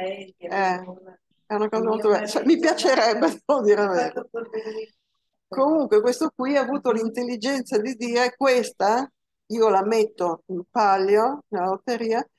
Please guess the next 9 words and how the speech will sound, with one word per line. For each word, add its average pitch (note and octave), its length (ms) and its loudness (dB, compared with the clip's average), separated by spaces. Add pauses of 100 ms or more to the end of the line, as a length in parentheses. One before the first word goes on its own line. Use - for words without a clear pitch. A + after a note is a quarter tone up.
(160)
solo C#4+ 320 -2
se C4+ 140 -2
arrivate A3 640 2
a G3 340 0
almeno G#3 400 0
quattrocento G#3 840 -4
buone F#3 320 -2
decisioni". F3 760 -8 (1500)
Io D#4 420 0